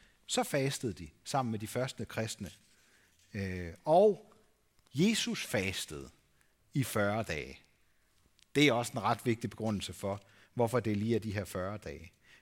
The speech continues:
Det er sådan meget kort fortalt baggrunden for, at man i stort set alle grene af den kristne kirke har holdt fast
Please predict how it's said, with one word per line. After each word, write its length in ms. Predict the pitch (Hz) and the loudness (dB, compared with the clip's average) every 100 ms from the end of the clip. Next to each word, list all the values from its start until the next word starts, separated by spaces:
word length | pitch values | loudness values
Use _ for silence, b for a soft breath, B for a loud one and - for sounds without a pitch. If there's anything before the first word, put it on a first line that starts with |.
| b - | b 4
Det 80 | 185 | 4
er 40 | |
sådan 220 | - 190 | 6 2
meget 560 | 175 175 180 226 226 151 | 4 6 6 6 6 2
kort 340 | - 143 180 | 4 6 6
fortalt 580 | - 139 147 139 104 - b b b - | 2 0 4 6 4 -4 b b b 6
baggrunden 640 | 143 196 - 147 107 101 | 8 8 4 2 4 0
for, 380 | - 139 147 - b b b b b - | 4 4 4 -2 b b b b b 4
at 260 | 147 143 | 4 6
man 400 | 156 147 139 120 - _ _ _ _ - | 6 6 6 -2 -10 _ _ _ _ -2
i 100 | 160 | 0
stort 340 | - 226 202 | 4 6 6
set 240 | - 180 - | 8 6 6
alle 420 | 165 160 208 226 151 - - - | 4 6 8 6 2 -8 -20 -6
grene 540 | 127 131 143 170 202 | 2 8 8 8 4
af 120 | 127 117 | 2 0
den 140 | 117 | -2
kristne 420 | - 160 160 156 | 4 4 4 0
kirke 480 | - - 143 160 160 B B | -2 4 6 8 4 B B
har 140 | - 147 | -2 2
holdt 220 | 165 151 | 2 2
fast 380 | - 220 - | 4 4 4